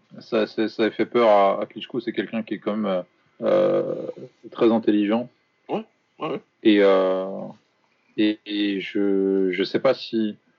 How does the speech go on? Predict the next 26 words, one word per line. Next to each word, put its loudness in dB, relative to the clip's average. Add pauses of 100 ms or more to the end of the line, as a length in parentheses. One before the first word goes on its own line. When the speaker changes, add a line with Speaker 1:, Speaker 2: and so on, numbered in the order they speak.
(240)
Speaker 1:
une -4
fois 2
qu'il 0
a 6
atteint 2
sa -2
maturité, -2
par 2
exemple, -2
tu -20
vois, 2
je -6
sais -8
pas 0
si -18
c'est -10
quelqu'un -6
que -4
tu -8
peux -4
faire -2
sortir -2
mentalement -4
de -14
son -12
combat. -10